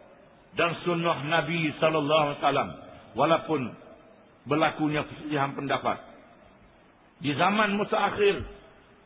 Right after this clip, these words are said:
selepas agama Islam berkembang, maka banyak saudara-saudara baru yang masuk Islam. Di Iran, orang-orang Majusi masuk Islam.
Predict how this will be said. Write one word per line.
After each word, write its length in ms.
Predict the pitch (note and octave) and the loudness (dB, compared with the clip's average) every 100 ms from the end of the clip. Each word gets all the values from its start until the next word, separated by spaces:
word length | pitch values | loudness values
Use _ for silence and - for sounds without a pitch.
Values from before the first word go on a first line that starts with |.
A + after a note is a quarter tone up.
| _ - | _ -6
selepas 400 | F#3 G3 G#3 F3+ | -2 0 0 0
agama 400 | E3 F3+ G3 F#3+ | -2 0 0 -2
Islam 400 | F3+ - G3 F#3 | -6 -6 -2 -2
berkembang, 640 | F3+ F#3 F3 F3 F3+ C#3 F#2 - - - - - _ - - - - - B2+ | -2 -4 -6 -4 -4 -6 -12 -20 -20 -20 -20 -20 _ -6 -6 -10 -18 -16 -6
maka 240 | E3+ F#3 | -2 0
banyak 480 | D#3+ F3 F3+ E3+ - | 2 2 0 -4 -4
saudara-saudara 640 | D#3+ E3 E3+ D3 E3 E3+ | 0 0 0 0 0 0
baru 320 | D3+ E3 D#3+ | 0 0 0
yang 160 | D#3 D#3 | -2 0
masuk 320 | D#3 D3 D3+ | -2 -4 -6
Islam. 400 | C#3 D3+ B2 A2+ - - - - - - _ _ - - - _ _ | -6 -4 -4 -4 -10 -10 -16 -20 -20 -20 _ _ -20 -20 -20 _ _
Di 160 | A2+ F3 | 2 2
Iran, 480 | G3+ G#3+ A#3 A3 B2 E2 - - - - - - - _ - - | 4 4 2 0 -4 -10 -16 -20 -20 -20 -20 -20 -20 _ -8 -2
orang-orang 480 | F#3 F#3+ G3+ G#3+ G3 | 0 0 0 2 2
Majusi 580 | G#3 G#3 G#3 A#3 F#3 G2 A#2 | 0 0 -2 -2 -2 -4 -4
masuk 300 | D3 D#3+ D3+ | -2 -2 -4
Islam. 400 | B2+ D3 G2 | -2 -2 -2